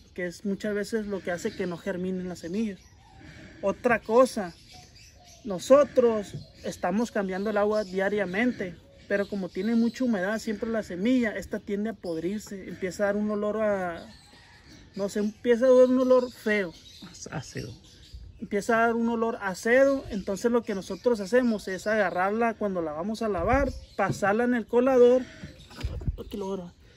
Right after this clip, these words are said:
Speaker 1: La pasamos en el colador otra vez <clears throat> y le pegamos una enjuagada y la lavamos, porque crea una capita que es como un tipo de gel que está pegado a la semilla. Nosotros eliminamos esa capita y otra vez lo va-,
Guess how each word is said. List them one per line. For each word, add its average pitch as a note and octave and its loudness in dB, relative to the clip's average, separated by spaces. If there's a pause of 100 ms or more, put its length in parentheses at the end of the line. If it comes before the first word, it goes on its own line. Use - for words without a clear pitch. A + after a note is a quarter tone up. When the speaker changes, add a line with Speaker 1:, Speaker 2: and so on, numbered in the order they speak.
(260)
Speaker 1:
La G3 0
pasamos G#3 2
en A#3+ 4
el G3+ 0
colador G3+ 2
otra A#3 4
vez A#3+ 6 (760)
<clears throat> - -20
y B3+ 2
le B3+ 6
pegamos G#3+ 2
una A3+ 4
enjuagada A#3+ 4
y B3 -2
la G#3+ 4
lavamos, F3 2 (320)
porque G#3 0
crea G#3 4
una B3+ 4
capita C4 2
que A3+ -2
es G3 -2
como A3+ 0
un A3 0
tipo A#3 2
de G#3 2
gel G#3 -2 (140)
que A3 0
está G3 -2
pegado G3+ 2
a G#3 6
la G3+ 2
semilla. F#3+ -4 (460)
Nosotros F#3+ -2
eliminamos F#3+ -2
esa A3 -4
capita A#3 -4
y G3+ -2
otra F#3+ 0
vez F#3+ 2
lo F#3+ -2
va-, E3 -4